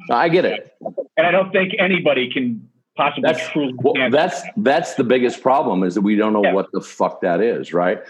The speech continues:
Speaker 1: Like right now, I, I, I'm, I, I'm as vocal about, about not believing this shit to the depth that everyone, as anybody. However, I choose to stay ho-, home and be safe because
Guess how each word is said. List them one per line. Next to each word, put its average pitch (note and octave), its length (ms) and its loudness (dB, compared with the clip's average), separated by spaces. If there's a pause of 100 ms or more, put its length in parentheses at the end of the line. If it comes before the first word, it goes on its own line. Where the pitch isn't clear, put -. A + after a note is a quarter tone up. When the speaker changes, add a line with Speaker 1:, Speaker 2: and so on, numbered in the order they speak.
(120)
Speaker 1:
Like G2 140 0
right C#3+ 200 2
now, C#3+ 360 0 (260)
I, B2 100 4
I, C#3 340 2
I'm, C#3 80 0 (100)
I, C3+ 280 2
I'm D3+ 80 2
as A2+ 160 0
vocal A#2+ 600 2
about, G2+ 440 0 (140)
about F2+ 420 0
not G#2 300 0
believing G#2 420 2
this G2 140 0
shit G2+ 380 -2 (120)
to F#2+ 120 -2
the E2+ 80 -2
depth F#2 400 -2
that F2+ 200 0 (200)
everyone, F2+ 360 -2 (280)
as G2 160 2
anybody. F#2+ 480 0 (100)
However, A#2 600 0 (1200)
I A2 120 2
choose A#2 440 0
to G#2 80 -4
stay G#2 300 0
ho-, F2+ 400 0
home F2+ 480 -2
and F2+ 140 -4
be G2 120 -2
safe F#2+ 460 -2
because F2 420 -2